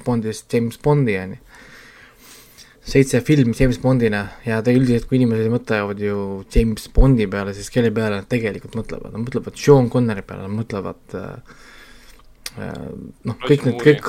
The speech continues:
Speaker 1: kõik need, äh, kla-, klassikalised stseenid, mis tal seal olid, see on see mütsi, mü-, see mütsi viskav, äh,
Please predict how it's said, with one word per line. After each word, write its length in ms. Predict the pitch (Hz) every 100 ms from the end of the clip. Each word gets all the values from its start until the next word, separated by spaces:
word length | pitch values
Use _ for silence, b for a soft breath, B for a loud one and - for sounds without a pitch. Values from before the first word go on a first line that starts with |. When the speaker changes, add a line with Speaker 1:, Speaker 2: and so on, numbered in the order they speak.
| 135
Speaker 1:
kõik 180 | 165 151
need, 220 | 135 120
äh, 100 | 123 117
kla-, 220 | 139 143
klassikalised 500 | 143 151 143 120 117
stseenid, 320 | - 135 123 104
mis 120 | 101
tal 140 | 113 107
seal 160 | 107
olid, 240 | 113 107 -
see 100 | 101
on 140 | 101
see 220 | 101 101 101 98
mütsi, 360 | 113 127 120 107 104
mü-, 220 | 110 127 - -
see 160 | 117
mütsi 280 | 123 135 123
viskav, 360 | 113 - 110 107
äh, 560 | 107 87 73 - -